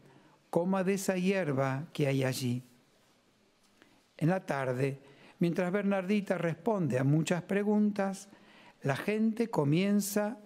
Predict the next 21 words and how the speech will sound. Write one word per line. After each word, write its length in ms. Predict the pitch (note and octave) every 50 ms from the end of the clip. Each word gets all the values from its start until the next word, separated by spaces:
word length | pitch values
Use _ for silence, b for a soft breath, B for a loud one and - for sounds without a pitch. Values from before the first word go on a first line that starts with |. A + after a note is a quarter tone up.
| - -
a 140 | - C3+
beber 320 | B2+ C3 C3 C3+ D3+ D#3 D#3+
esa 360 | E3+ D#3+ - - G3 G3 F3+
agua 360 | D3+ C#3 C#3+ E3 F#3+ A3 - - B B B B B B B B B
y 120 | E3 F3
a 60 | F#3
llenar 460 | F3 F3 E3 C#3 C3 C#3 C#3 C#3 C#3 C3+
botellas. 880 | C#3 C#3+ C3+ - - A#2+ A2+ G#2+ - - - B2 - - - - - _ _ _ _ _ _ _ _ _ _ _ _ - B B B B B B B B B B B B B B B
En 120 | E3+ E3
el 140 | D#3 C#3+ B2+
cuarto 480 | - - G3 G3 E3+ D#3 C3 D3 D3+ B2+
misterio 840 | C#3 C#3+ B2 - - - D#3+ D3+ C#3+ C#3+ C#3+ C#3 C#3 C#3 C#3+ G#3 - - - - - _ -
de 160 | D#3+ D#3 F3+
gloria 520 | D#3+ C#3+ A#2+ B2+ B2 A#2+ B2 B2+ C3+ D#3
contemplamos 1080 | - - G#3 G3+ G3+ - D#3+ C3+ C3 C3 C3+ F#3+ G#3 G#3+ A3 G#3+ A3 A3 A3 G#3 - - B B B B B B B
la 240 | - C#3 C#3 C#3+ D#3+
asunción 680 | F#3 F#3 - G#3+ G3+ G3+ G3 G3 - F#3+ F#3 F#3 F#3 F3+
de 100 | D#3+ C3+
la 120 | B2+ B2+
Santísima 760 | B2 - - C3 B2+ B2+ - F3 E3 - - F#3 E3+ E3+ F3 F3+
Virgen 580 | G3+ G3+ G3+ G3 F#3 - - G#3 G#3+ A3+ A#3